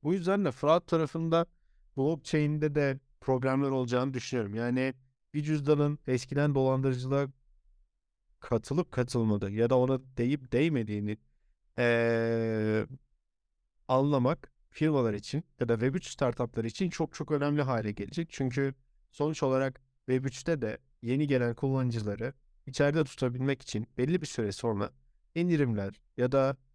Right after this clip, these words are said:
e, indirimden öte özel ayrıcalıklar tanınabilir. Bunu da fraud detection dediğimiz yani dolandırıcılığı engelleme sistemlerinde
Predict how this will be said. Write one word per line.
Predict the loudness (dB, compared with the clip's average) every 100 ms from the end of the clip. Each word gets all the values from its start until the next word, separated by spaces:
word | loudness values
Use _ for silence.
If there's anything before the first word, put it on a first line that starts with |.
| -2
e, | 0 2
indirimden | 0 0 0 2 0
öte | 0
özel | -2 0 2 4
ayrıcalıklar | 2 0 0 0 0 -2
tanınabilir. | -2 -6 -4 -6 -4 -8 -8 _ _ _ -4
Bunu | -2 0
da | 0
fraud | 4 4 4
detection | -4 0 0 0 -2
dediğimiz | -2 -2 -4 -4 -6 -2
yani | 0 0 -2 -6 _ 0
dolandırıcılığı | 2 2 0 -4 -4 0 0
engelleme | 0 0 0 0 -2
sistemlerinde | -4 -8 -2 -2 0 -4 -2 -2